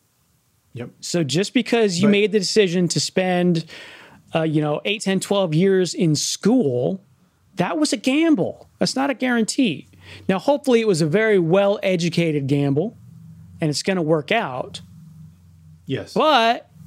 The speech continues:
Speaker 2: it's not a guarantee. You gotta know it's not a guarantee.
Speaker 1: Sure.
Speaker 2: Come on.
Speaker 1: I know, but the problem is that this discontent was sowed at birth when they were told that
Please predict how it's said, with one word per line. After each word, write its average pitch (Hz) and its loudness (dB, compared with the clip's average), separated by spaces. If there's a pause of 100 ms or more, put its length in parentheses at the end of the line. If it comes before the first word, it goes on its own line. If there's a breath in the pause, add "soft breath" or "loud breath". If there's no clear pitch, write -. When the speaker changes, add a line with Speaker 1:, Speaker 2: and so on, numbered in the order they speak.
(280)
Speaker 2:
it's - -10
not 220 0
a 285 -2
guarantee. 302 0 (380)
You 208 2
gotta 269 0
know 220 4
it's - -4
not 180 0
a 160 0
guarantee. 143 0
Speaker 1:
Sure. - -20 (160)
Speaker 2:
Come 214 -2
on. 160 -4 (460)
Speaker 1:
I 143 -2
know, 139 0
but 110 -2
the 123 0
problem 135 -2
is 98 -6
that 104 -6 (720 loud breath)
this 117 -6
discontent 104 -8
was 101 -8
sowed 101 -6
at 104 -10 (280)
birth 107 -8
when 104 -8
they 98 -10
were 92 -10
told 98 -8
that - -12